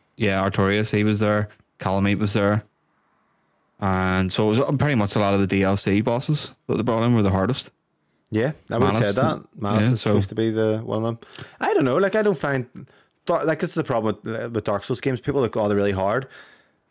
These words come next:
Speaker 2: The hardest part of the Dark Souls game is actually just your normal enemies and enemy placement.
Speaker 1: It is. <laughs>
Speaker 2: It's not actually the bosses in Dark Souls one and shit.
Speaker 1: It
Speaker 2: It's
Speaker 1: is.
Speaker 2: just
Speaker 1: Or just, or getting lost, and, 'cause you can, it kind of feeds off your frustration with the game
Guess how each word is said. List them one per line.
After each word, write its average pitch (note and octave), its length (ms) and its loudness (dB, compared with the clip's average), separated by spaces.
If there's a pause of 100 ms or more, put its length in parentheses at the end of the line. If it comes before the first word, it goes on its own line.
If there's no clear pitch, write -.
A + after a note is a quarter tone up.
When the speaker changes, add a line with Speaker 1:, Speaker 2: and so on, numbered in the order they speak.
(300)
Speaker 2:
The - 120 -4
hardest E3+ 300 -2
part A#2+ 160 0
of A2 40 2
the G#2 60 0
Dark G2 240 0
Souls C3+ 180 0
game D3 240 0
is G2 220 0
actually G2 260 -4
just F#2+ 220 -4
your F#2 120 -4
normal F#2+ 300 -2
enemies A2+ 520 -2
and F#2 120 -6
enemy F#2+ 260 -2
placement. G2 560 -4
Speaker 1:
It A2+ 100 0
is. G#2+ 320 0 (180)
<laughs> - 180 -14
Speaker 2:
It's - 180 -4
not C3 140 0
actually C#3+ 320 0
the F#2+ 100 0
bosses F#2+ 400 -2
in B2 60 -2
Dark B2 160 -2
Souls A#2+ 180 -4
one B2 160 -4
and B2 100 -4
shit. C3 160 0
Speaker 1:
It - 40 2
Speaker 2:
It's F#2+ 100 0
Speaker 1:
is. G2 120 2
Speaker 2:
just - 120 -12 (120)
Speaker 1:
Or A2 140 0
just, A2 260 -2
or A2 160 0
getting A#2 260 0
lost, G2 280 0
and, G2+ 200 0 (140)
'cause - 260 -4 (160)
you G2+ 160 -2
can, G2 400 0 (600)
it A2 60 -10
kind G#2+ 160 -2
of G#2 60 0
feeds F#2+ 240 0
off F#2+ 180 0
your F#2+ 100 0
frustration F#2+ 520 0
with G#2 80 2
the G#2 60 2
game G#2+ 220 2